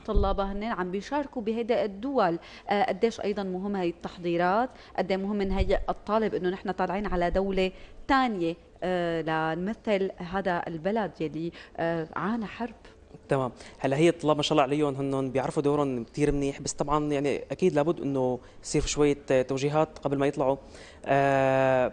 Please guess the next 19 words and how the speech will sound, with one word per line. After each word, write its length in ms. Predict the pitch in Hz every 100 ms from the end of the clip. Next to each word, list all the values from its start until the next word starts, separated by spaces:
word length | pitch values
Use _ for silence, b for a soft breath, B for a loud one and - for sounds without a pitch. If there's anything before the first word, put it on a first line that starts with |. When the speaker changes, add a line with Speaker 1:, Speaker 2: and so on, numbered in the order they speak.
| -
Speaker 2:
هلا 340 | 147 139 135
في 220 | 135 180 185
ناحيتين، 440 | 202 208 226 180
ناحية 460 | 156 175 185 175 170
ال-، 160 | 104 131 151 -
ال-، 160 | 127 139
العلاقة 340 | 147 151 160
بالحرب 320 | 117 113 - 135
مثل 120 | 135
عم 80 | 131
تقولي، 300 | 139 139 143 B B B B B
آه، 840 | - 127 120 117 117 117 117 113 -
الأهل 300 | 131 139 175
بي-، 120 | 143 143 -
بيلعب 340 | 143 131 123
دور 320 | 139 139 110
كتير 220 | 92 -
كبير 240 | 135 123 120
بهالموضوع. 440 | 120 123 113 117